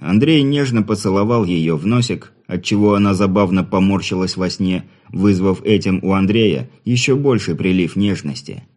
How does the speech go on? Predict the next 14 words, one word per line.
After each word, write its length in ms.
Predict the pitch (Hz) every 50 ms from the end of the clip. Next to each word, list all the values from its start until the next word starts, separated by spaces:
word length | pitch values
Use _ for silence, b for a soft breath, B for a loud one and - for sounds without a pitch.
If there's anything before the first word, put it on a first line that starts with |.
| _ _ _ _ _ _ _ _ _ _ _
Бережно 500 | - 90 107 110 110 107 92 104 107 95
подняв 460 | 80 104 98 95 104 110 110 101 87
жену 300 | 82 98 101 101 104 104
на 180 | 98 101 117 117
руки – 360 | 104 87 80 - 76 64 b b b b b b
он 200 | - 98 110 117
вынес 400 | 110 143 156 147 131 113 - -
её 240 | 101 95 95 95 95
из 80 | 90
кабинета 720 | - - 98 90 104 113 123 131 127 120 110 101 92 85 80 - -
и 120 | - 92
направился 560 | 98 101 101 131 143 135 123 113 101 - 101 85
в 60 | -
спальню. 640 | - - - 80 73 69 67 65 64 58 50 -